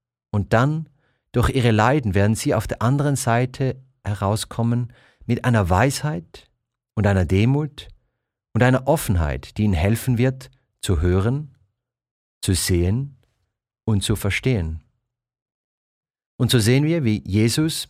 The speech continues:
gleichermaßen sagt, "Ich spreche in Gleichnissen, damit sie nicht sehen, hören und verstehen und sich wenden, umkehren." Und wenn Petrus seinen Jesaja gekannt hätte, hätte er gesagt,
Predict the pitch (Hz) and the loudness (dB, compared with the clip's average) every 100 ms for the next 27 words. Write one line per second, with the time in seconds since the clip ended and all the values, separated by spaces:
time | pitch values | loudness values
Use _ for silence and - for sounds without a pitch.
0 | _ 113 135 139 104 85 82 90 - 85 | _ 0 2 2 0 0 -2 -4 -4 -4
1 | 80 - _ _ _ _ _ _ _ 110 | -4 -10 _ _ _ _ _ _ _ -4
2 | - - - 139 117 123 147 - 78 - | 0 -2 0 0 2 2 0 -2 -6 -6
3 | - 85 - _ _ _ 98 117 - 175 | -10 -12 -16 _ _ _ 0 0 0 -2
4 | 160 - 135 120 104 90 - - _ - | -2 -2 2 2 2 0 -4 -20 _ 2
5 | 139 147 117 101 98 104 - 120 123 135 | 4 4 4 2 0 -2 2 2 2 0
6 | 143 - _ _ _ - 107 120 98 123 | -4 -18 _ _ _ -6 -2 -2 0 2
7 | 135 90 80 - 131 131 - 78 80 78 | 2 0 -6 -4 -2 -2 -4 -8 -8 -10
8 | 82 _ _ _ _ _ _ _ _ _ | -12 _ _ _ _ _ _ _ _ _
9 | _ _ _ _ _ 107 107 85 110 123 | _ _ _ _ _ -2 0 2 2 2
10 | - 160 - 101 90 78 - 73 98 123 | -2 -4 0 0 2 -2 -2 0 0 -2
11 | - 123 123 127 120 139 143 - _ _ | -2 -4 -2 -4 -6 -8 -10 -14 _ _
12 | _ - 98 92 87 80 82 80 - | _ -2 0 0 0 -2 -4 -4 -10